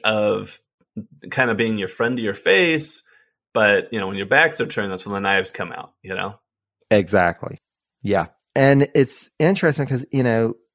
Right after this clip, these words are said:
Speaker 2: at this point, and that was one of the things, one of the big things at the time, folks were worried about factional politics. They were worried about, you know, having this faction against another faction. And so everybody was trying,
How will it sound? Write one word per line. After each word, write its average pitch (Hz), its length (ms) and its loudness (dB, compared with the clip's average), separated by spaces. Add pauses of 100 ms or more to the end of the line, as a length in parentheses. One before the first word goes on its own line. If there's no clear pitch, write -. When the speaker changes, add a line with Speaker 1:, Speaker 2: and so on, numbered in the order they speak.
(380)
Speaker 2:
at 131 160 2
this 170 220 2
point, 156 720 0 (640)
and 127 580 2 (240)
that 135 240 0
was 131 260 -4
one 131 220 2
of 135 60 2
the 127 120 -2
things, 123 340 -2
one 123 120 2
of 123 60 0
the 117 60 0
big 117 200 0
things 113 280 0
at 104 120 -6
the - 80 -20
time, 175 520 2 (880)
folks 170 360 2
were 170 100 0
worried 127 360 4
about 104 500 0 (300)
factional 123 580 0
politics. 101 640 -6
They 110 120 2
were 107 100 2
worried 110 360 4
about, 104 460 2 (360)
you 113 80 -4
know, 104 200 2
having 104 480 0
this 104 180 -4
faction 104 540 -2
against 101 280 -4
another 104 360 0
faction. 98 500 -2
And 101 140 -8
so 104 420 -4
everybody 113 400 0
was 110 160 -4
trying, 160 680 2